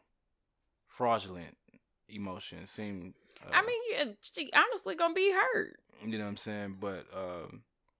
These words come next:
Speaker 1: I personally feel like, yeah, there's, there's moments where people think about the bread, but I don't, I don't feel like personally that she's, she's staying in it for the bread.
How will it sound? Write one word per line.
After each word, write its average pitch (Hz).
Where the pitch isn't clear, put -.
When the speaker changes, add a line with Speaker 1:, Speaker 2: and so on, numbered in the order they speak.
Speaker 1:
I 156
personally 117
feel 113
like, 110
yeah, 135
there's, 127
there's 120
moments 117
where 104
people 110
think 107
about 98
the -
bread, 98
but 87
I 95
don't, 95
I -
don't 107
feel 101
like 90
personally 101
that 92
she's, 101
she's 107
staying 95
in 92
it 85
for -
the 82
bread. 90